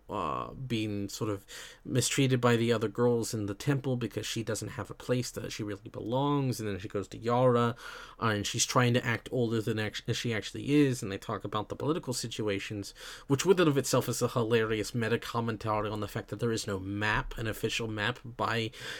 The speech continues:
Sapkowski for this world, and so they have them describe it in a very,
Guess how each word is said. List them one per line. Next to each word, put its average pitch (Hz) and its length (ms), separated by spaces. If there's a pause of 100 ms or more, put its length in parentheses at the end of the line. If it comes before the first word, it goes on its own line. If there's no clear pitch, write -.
(180)
Sapkowski 123 480
for 123 220
this 113 180
world, 113 420
and 127 140
so 131 100
they 120 120
have 143 260
them 131 140
describe 123 640
it 113 160
in 117 100
a 113 220
very, 113 640